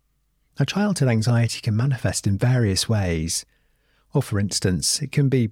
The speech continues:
fear of being left alone in bed, especially in the dark, or separation anxiety, such as feeling distressed when saying goodbye at the school gates. It might be social phobia, displayed as intense shyness or unwillingness to speak in front of peers,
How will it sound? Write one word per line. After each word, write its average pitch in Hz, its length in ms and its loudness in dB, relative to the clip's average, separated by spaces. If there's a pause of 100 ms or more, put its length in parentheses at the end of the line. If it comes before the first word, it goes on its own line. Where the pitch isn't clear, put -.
(140)
fear 147 420 0
of 104 100 0
being 107 200 2
left 110 260 0
alone 110 340 2
in 95 120 0
bed, 92 340 0 (220)
especially 123 420 0
in 90 60 2
the 90 80 0
dark, 90 520 -2 (600)
or - 80 -4
separation 117 580 0
anxiety, 87 800 -2
such - 240 -4
as 127 100 -4
feeling 135 300 2
distressed - 720 -4
when 101 120 0
saying 104 260 0
goodbye 101 360 -2
at - 80 -6
the - 80 -8
school - 240 -2
gates. 85 540 -4 (640)
It 147 180 -2
might 165 180 0
be 113 120 0
social 98 360 0
phobia, 98 600 0 (200)
displayed 123 440 0
as 107 100 -2
intense 107 400 0
shyness 107 720 0
or 90 180 -2 (320)
unwillingness 135 640 2
to 113 100 -4
speak - 280 -2
in 101 80 -2
front 107 260 -2
of - 120 -8
peers, 104 500 0